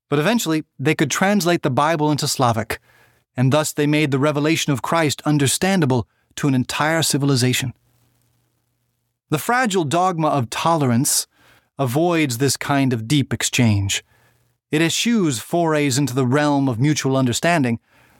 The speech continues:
because true understanding involves the frank admission of differences,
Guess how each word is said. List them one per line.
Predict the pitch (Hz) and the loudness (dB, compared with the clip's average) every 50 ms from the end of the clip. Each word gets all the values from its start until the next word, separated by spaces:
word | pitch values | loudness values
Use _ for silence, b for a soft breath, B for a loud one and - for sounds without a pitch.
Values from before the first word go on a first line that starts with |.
| b b _ | b b _
because | 147 - 156 143 113 | 0 0 2 0 0
true | - - - 220 247 220 | -2 -2 -2 0 0 0
understanding | 175 160 139 131 117 - - 196 208 214 185 147 135 131 139 143 | 0 0 -2 -2 -2 -2 -2 0 0 2 2 2 2 0 0 0
involves | 143 131 131 156 165 175 170 151 131 | 0 0 0 0 0 0 0 -2 -2
the | 123 139 | -4 -4
frank | - - - 170 175 185 190 - | -6 -2 0 0 2 2 2 0
admission | - 131 131 143 175 202 - - 139 127 | 0 0 2 2 2 0 0 0 0 0
of | 120 113 120 | 0 0 -2
differences, | 196 196 - - 170 147 - - - - - - | -2 -2 0 -2 -2 0 -2 -4 -4 -4 -6 -6